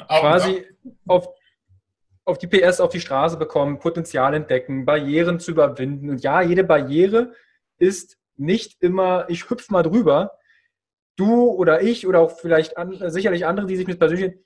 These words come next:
Speaker 2: was haben wir in der Ecke gesessen und geweint? Oder Sachen überlegt, „Ach du Heimatland, jetzt muss ich die Barriere auch noch gehen.“ Wo siehst du die Persönlichkeitsentwicklung in drei Jahren?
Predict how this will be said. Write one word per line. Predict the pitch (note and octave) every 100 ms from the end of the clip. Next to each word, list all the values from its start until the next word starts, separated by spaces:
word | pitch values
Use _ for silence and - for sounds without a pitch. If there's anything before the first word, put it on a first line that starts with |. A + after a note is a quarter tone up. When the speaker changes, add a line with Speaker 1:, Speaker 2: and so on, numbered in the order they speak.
| _ _
Speaker 2:
was | - E3 -
haben | D3+ G#3
wir | A3+
in | G#3
der | F#3+
Ecke | G3 A#3
gesessen | G#3+ G3 G3 G3+
und | F#3+
geweint? | F#3 D#3+ F#3 E3 - _ _ _ _ _ -
Oder | E3 E3+ F3 E3+ D#3+ - _ _ _
Sachen | - F3+ G3+ A3
überlegt, | F#3+ F#3 F#3 F#3 _
„Ach | - - -
du | E3+ E3+
Heimatland, | E3+ G3 F#3+ F3 C#3+ C3+ B2+
jetzt | D3 C#3+
muss | E3 F3
ich | F3 -
die | F#3+
Barriere | F#3+ G3 G3 F#3+ F3
auch | G3 A#3+
noch | B3 B3
gehen.“ | B3 B3+ B3 - _ - _ _ _ _ _ _ _ _ _ _ _ _ _
Wo | C#3 A3
siehst | B3 C4 -
du | A3
die | G#3+ G#3 G#3 G3 - _
Persönlichkeitsentwicklung | F3 E3+ G#3+ G#3+ F#3+ G3 F#3
in | F3
drei | E3 D#3+
Jahren? | E3 E3+ D#3 G#2